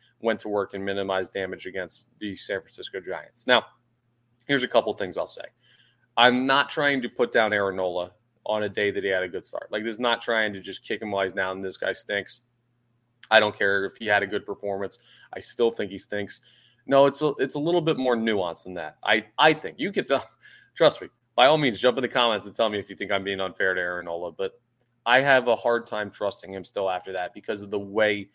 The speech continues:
he gave up home runs. And I'm thinking specifically about a future wild card series, not even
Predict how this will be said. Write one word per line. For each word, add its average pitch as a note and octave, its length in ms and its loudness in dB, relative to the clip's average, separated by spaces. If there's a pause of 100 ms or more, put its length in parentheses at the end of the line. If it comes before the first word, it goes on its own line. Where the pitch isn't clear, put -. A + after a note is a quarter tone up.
(240)
he G#2 460 -8
gave G2 260 0
up F2+ 160 -2
home E2+ 240 -8
runs. - 280 -18 (200)
And A#2 100 2
I'm D3 140 6
thinking D3 340 -4
specifically - 920 -4
about G#2+ 560 2 (200)
a G#2 120 -8
future A2 480 -6
wild G2 440 2
card F#2+ 220 -4
series, - 320 -14
not B2+ 200 2
even E3 320 -4